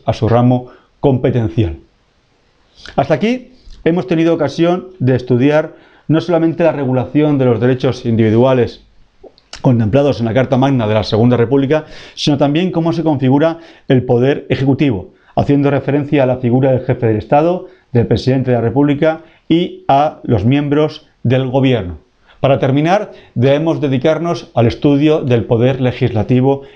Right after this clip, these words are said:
en la Carta Magna de la Segunda República, a la regulación de las Cortes. Estas aparecen contempladas en el título cuarto, denominado de las Cortes, artículos cincuenta y uno a sesenta y seis.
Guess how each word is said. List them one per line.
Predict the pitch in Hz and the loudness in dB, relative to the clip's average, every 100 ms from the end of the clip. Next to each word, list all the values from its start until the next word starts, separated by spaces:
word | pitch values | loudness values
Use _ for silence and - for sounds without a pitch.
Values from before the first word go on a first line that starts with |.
| _ | _
en | 113 | -2
la | 107 | 0
Carta | 139 131 127 | 0 0 0
Magna | 117 117 120 127 - | 0 0 2 0 0
de | 123 | 0
la | 123 | 0
Segunda | 123 104 110 117 | 0 -2 0 2
República, | 113 107 104 90 - - - - | 0 0 -2 -2 -8 -14 -8 0
a | 139 | 0
la | 139 | 0
regulación | 131 120 113 131 127 127 | 0 0 0 0 2 2
de | |
las | 120 - | 0 -2
Cortes. | 110 - - - - - - | -4 -6 -16 -20 -20 -4 -2
Estas | - - 196 - - _ - | 0 0 -2 -4 -20 _ -4
aparecen | 135 143 143 151 | -2 -2 -2 -2
contempladas | 143 131 120 151 165 175 - | 0 0 2 2 0 -2 -4
en | 123 | 0
el | 123 107 | 0 0
título | 139 123 113 | 0 0 2
cuarto, | 156 165 - 190 - - | 0 0 -2 -6 -8 -6
denominado | 120 117 113 127 123 | -2 0 2 2 0
de | 110 | -2
las | 104 | -2
Cortes, | 160 156 165 165 - - - - | -2 -2 -2 -2 -4 -18 -20 -4
artículos | 131 123 170 175 165 | -2 0 0 0 0
cincuenta | 160 143 143 127 135 | 0 0 0 2 2
y | 147 | 2
uno | 165 175 - - | 2 -2 -4 -4
a | - | -4
sesenta | 120 131 117 | 0 0 0
y | 104 | -2
seis. | 101 87 - | -4 -8 -12